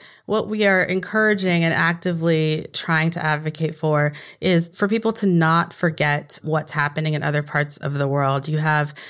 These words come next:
Afghanistan on the brink of economic collapse, which has put a lot of people into poverty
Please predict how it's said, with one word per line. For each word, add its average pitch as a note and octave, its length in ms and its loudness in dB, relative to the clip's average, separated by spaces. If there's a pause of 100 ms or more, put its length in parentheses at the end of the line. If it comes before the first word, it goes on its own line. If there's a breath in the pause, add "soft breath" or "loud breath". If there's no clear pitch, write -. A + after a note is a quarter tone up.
(140 loud breath)
Afghanistan E3+ 1000 2
on D3 420 2
the E3+ 80 0
brink G3 280 2
of F3 160 -2
economic C#3 520 0
collapse, - 540 -6 (320 loud breath)
which E3+ 160 2
has D3+ 140 2
put F3 240 0
a E3 80 0
lot E3 320 2
of E3 80 -2
people D#3+ 320 -4
into C#3+ 160 -2
poverty C3+ 640 -2